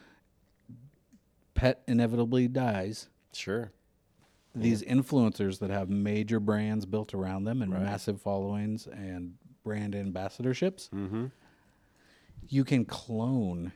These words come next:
Speaker 1: your pet. So it doesn't bring back the same pet.
Speaker 2: Huh.
Speaker 1: Like, it looks the same, has the same D N A and
Speaker 2: Yeah.
Speaker 1: genetic coding. Like, its, uh, demeanor and its
Speaker 2: Yeah.
Speaker 1: personality might be different.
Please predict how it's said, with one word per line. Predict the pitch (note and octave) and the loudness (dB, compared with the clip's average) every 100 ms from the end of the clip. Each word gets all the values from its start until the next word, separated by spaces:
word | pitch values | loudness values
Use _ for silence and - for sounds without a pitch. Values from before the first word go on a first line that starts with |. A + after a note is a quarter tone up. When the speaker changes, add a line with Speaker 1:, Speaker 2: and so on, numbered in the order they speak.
| - | -8
Speaker 1:
your | G#2 F#2 | -6 -6
pet. | - A#2 - - - - - _ _ _ _ - | -4 -6 -6 -12 -20 -20 -20 _ _ _ _ 0
So | |
it | C#3 | 4
doesn't | F3+ F#3+ A2+ | 4 4 2
bring | - D#3 C#3+ | 4 6 6
back | B2+ B2+ - | 4 2 0
the | A#2 | -4
same | - - A2 G2+ | -2 0 2 0
pet. | E2+ - A#2+ - - | -2 0 0 0 -2
Speaker 2:
Huh. | F3+ D#3+ A2+ | 2 2 2
Speaker 1:
Like, | A2+ G#2 - | 0 -2 -8
it | C3+ C3+ B2 | -4 -2 0
looks | A#2+ B2+ F3+ - | 4 4 4 0
the | - F#3+ | -2 0
same, | - G2+ G2+ | 2 0 0
has | A#2+ | 0
the | A#2 | -2
same | A2 B2+ A#2+ G#2+ G2+ - _ _ _ _ _ - | -2 0 2 2 -2 -12 _ _ _ _ _ 4
D | B2+ | 6
N | A2+ | 6
A | A2+ F#2+ F2+ A#2+ | 4 2 -4 -6
and | G2+ | 0
Speaker 2:
Yeah. | F#2 D#2+ | 0 2
Speaker 1:
genetic | A2+ A2+ - | 2 0 0
coding. | - C#3+ A2 | 2 4 4
Like, | G#2 G#2 | 2 0
its, | A#2 - - - _ _ _ _ _ _ | -2 -2 -16 -20 _ _ _ _ _ _
uh, | A2+ G2+ F#2+ F#2 F#2 F#2 F#2 F2+ F2 F#2 | -6 -4 -2 -4 -4 -6 -8 -10 -12 -8
demeanor | G2 G#2+ A2 A2+ A2+ G#2+ A2 - _ - | -2 2 4 4 4 2 0 -6 _ -6
and | G2 | -4
its | E2+ | -4
Speaker 2:
Yeah. | E2 | -2
Speaker 1:
personality | A#2 G#2 G#2+ F#2 F2+ G2 A#2+ D#3 | -2 -2 -4 -4 -4 -4 -4 -2
might | D3+ C#3+ - | -4 -6 -4
be | C3+ | -2
different. | C#3 C3+ E3+ | -2 -4 -10